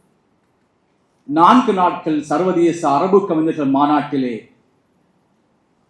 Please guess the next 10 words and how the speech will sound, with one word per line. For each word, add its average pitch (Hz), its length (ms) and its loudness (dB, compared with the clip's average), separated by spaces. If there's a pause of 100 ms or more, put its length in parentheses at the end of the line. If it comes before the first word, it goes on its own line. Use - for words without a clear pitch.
(200)
திருக்குறள் 214 440 2
அரபு 202 400 0
மொழியாக்கத்தை 175 720 -2
ஆய்வு 180 400 0
செய்து, 202 260 -4
"நீங்கள் 165 200 -2
உடனடியாக 180 640 -4
பேராசிரியரை 160 540 -8
அழைத்து 147 360 -8
வாருங்கள், 139 640 -6